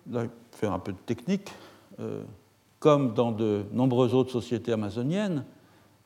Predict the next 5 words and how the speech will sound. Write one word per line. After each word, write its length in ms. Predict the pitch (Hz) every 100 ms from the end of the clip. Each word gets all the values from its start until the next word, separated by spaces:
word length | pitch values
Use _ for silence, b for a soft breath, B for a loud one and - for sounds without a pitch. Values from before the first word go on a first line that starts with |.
| -
ce 180 | - 143
système 380 | 139 139 - 127
de 80 | 117
parenté 680 | 120 113 117 113 165 226 226 - - _
dravidien, 680 | - 101 92 110 160 190 233